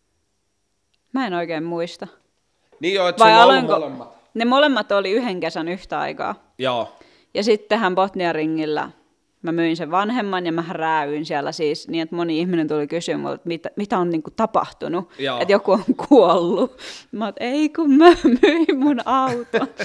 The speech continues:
Speaker 2: <laughs> Sä oot ollut aina tunteellinen autojen kanssa.
Speaker 1: Joo, siis todella. Mut mä itse asiassa tiedän nykyään, mistä se johtuu.
Speaker 2: Tää eka vai yleensä?
Speaker 1: Ei kun se, että mä, mähän on siis aivan
Speaker 2: Niin, niin, joo.
Speaker 1: niinku todella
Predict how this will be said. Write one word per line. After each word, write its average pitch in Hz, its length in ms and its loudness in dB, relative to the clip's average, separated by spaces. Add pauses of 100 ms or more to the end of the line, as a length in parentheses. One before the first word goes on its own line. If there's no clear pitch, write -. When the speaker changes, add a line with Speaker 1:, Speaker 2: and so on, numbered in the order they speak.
Speaker 2:
<laughs> - 300 -14
Sä 269 80 0
oot - 120 4
ollut 190 160 -2
aina 208 300 -2
tunteellinen 117 640 -4
autojen 110 420 -8
kanssa. 233 180 4
Speaker 1:
Joo, 202 360 8 (220)
siis 190 280 -6
todella. 170 440 -6 (960)
Mut 180 180 -4
mä 202 140 0
itse 196 140 -2
asiassa - 180 -12
tiedän 170 340 -2
nykyään, 160 300 -6
mistä - 240 -12
se 175 100 -10
johtuu. - 360 -12 (600)
Speaker 2:
Tää 123 220 -4
eka 131 260 -4
vai 113 360 -10
yleensä? 135 460 -6
Speaker 1:
Ei 196 140 2
kun 190 100 -8
se, 185 240 -2
että 180 200 -10
mä, 170 180 -4 (180)
mähän 175 280 -6
on 156 160 -4
siis 156 260 -6
aivan 147 440 -4 (240)
Speaker 2:
Niin, 147 240 -6
niin, 110 220 -12
joo. 117 200 -10
Speaker 1:
niinku 151 180 -6
todella 156 480 -4